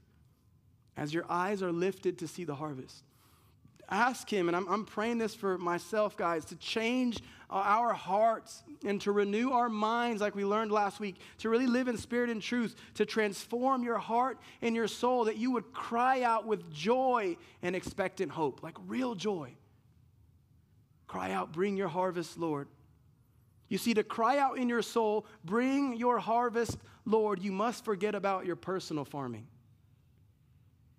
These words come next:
We gotta forget about our personal farming. We care about it too much. We care about our crop too much.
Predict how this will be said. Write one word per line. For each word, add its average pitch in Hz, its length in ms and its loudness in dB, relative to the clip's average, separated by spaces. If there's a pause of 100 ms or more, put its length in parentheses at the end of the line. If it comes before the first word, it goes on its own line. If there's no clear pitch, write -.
We 131 80 -12
gotta 151 300 -6
forget 151 320 -6
about 147 240 -4
our 139 100 -6
personal 156 440 -8
farming. 143 320 -4
We 139 80 -2
care 185 320 -4
about 156 240 0
it 135 120 -8
too 160 140 -6
much. 143 300 -4
We - 40 -10
care 214 220 -2
about 180 240 0
our 156 140 0
crop 196 380 -4
too 180 140 -6
much. 147 440 -6